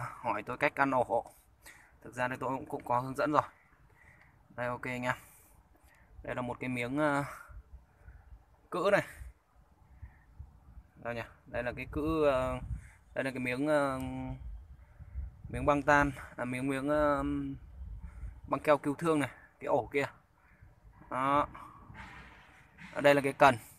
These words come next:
Thì anh em ngồi xuống, nhìn xem cái đầu phao nó thò lên là nó thẳng cái gì. Ví dụ như ở đây thì là nó thẳng cái cột điện. Đó. Ở đây, à, tôi căn thì nó sẽ là thẳng cái cột,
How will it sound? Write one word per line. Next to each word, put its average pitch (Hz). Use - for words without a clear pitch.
Thì 120
anh 131
em 139
ngồi 127
xuống, 127
nhìn 131
xem 139
cái 143
đầu 127
phao 135
nó 135
thò 123
lên 135
là 123
nó 123
thẳng 113
cái 123
gì. 135
Ví 127
dụ 143
như 131
ở 120
đây 127
thì 120
là 113
nó 117
thẳng 147
cái -
cột 131
điện. 147
Đó. 123
Ở 113
đây, 123
à, 123
tôi 131
căn 127
thì 117
nó 113
sẽ 123
là 131
thẳng 101
cái 113
cột, 123